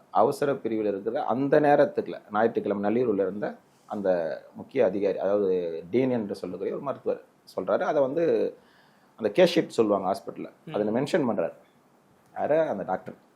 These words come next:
Speaker 1: உடனே அண்ணனுக்கு இன்சுலின் போட்டு, அப்ப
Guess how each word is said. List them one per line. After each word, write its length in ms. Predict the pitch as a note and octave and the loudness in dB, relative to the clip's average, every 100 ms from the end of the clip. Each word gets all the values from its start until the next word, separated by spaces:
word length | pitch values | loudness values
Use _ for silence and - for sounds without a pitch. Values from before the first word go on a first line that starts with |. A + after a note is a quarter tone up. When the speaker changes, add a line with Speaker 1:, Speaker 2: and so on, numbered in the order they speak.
| _ _ _ _ _ _ _ _ - | _ _ _ _ _ _ _ _ -8
Speaker 1:
உடனே 320 | B2+ C3+ C3+ | -2 0 2
அண்ணனுக்கு 320 | B2+ B2 A#2 | 0 0 -4
இன்சுலின் 260 | A#2 B2+ A2+ | -6 -6 -4
போட்டு, 200 | A2 C3+ | -2 -2
அப்ப 240 | A#2+ G#2+ | -2 -6